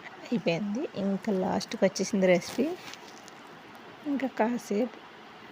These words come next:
మూత తీసిన వెంటనే స్మెల్ వచ్చిందండి, ఎంత బాగుందో. ఇందులోని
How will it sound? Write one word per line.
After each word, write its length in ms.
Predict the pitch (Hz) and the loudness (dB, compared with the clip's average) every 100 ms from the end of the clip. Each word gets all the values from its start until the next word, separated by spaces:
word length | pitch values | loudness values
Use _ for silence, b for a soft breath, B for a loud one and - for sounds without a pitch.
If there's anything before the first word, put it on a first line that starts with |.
| - - - | -10 -6 0
మూత 220 | 185 180 180 - | 4 4 2 2
తీసిన 300 | 175 - 180 | 0 2 0
వెంటనే 240 | 170 185 180 | 2 2 0
స్మెల్ 300 | - 165 160 160 | 2 2 4 2
వచ్చిందండి, 640 | 170 - 175 170 160 175 208 247 196 | 0 -2 0 0 0 0 -4 -6 -4
ఎంత 300 | 185 180 - 165 156 | -2 0 0 -2 0
బాగుందో. 480 | 175 175 165 170 170 156 - - - - - - - B B B B - - 208 | 0 2 4 4 4 2 -2 -14 -16 -18 -18 -18 -18 B B B B -14 2 6
ఇందులోని 440 | 190 196 190 202 | 8 8 8 6